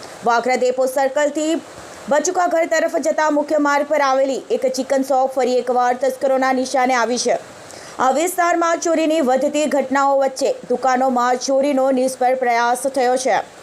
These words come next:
જેના કારણે વેપારી આલમમાં ભયનો માહોલ ફેલાયો છે. પ્રાપ્ત માહિતી અનુસાર મુખ્ય માર્ગ પર આવેલી આ ચિકન શોપને તસ્કરોએ નિશાન બનાવી હતી. અંધારાનો લાભ લઈને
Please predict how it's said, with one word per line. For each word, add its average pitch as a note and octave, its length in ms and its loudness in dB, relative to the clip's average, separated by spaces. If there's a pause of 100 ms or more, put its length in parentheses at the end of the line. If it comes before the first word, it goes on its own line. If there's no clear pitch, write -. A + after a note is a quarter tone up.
(1160)
જેના D#4 240 2
કારણે F4+ 380 2
વેપારી C4+ 400 2
આલમમાં C#4 600 2
ભયનો A3+ 360 0
માહોલ B3 420 2
ફેલાયો G#3+ 440 2
છે. - 260 -2 (640)
પ્રાપ્ત A3+ 280 0
માહિતી A3 420 0
અનુસાર A#3+ 480 2
મુખ્ય C4 240 0
માર્ગ E4+ 280 2
પર F4+ 120 0
આવેલી E4+ 340 2
આ B3 180 2
ચિકન C#4 340 0
શોપને C4+ 520 0
તસ્કરોએ C4 640 0
નિશાન A#3 420 0
બનાવી G#3+ 440 2
હતી. A#3+ 200 -2 (600)
અંધારાનો D4+ 580 2
લાભ C4+ 260 0
લઈને C#4+ 320 0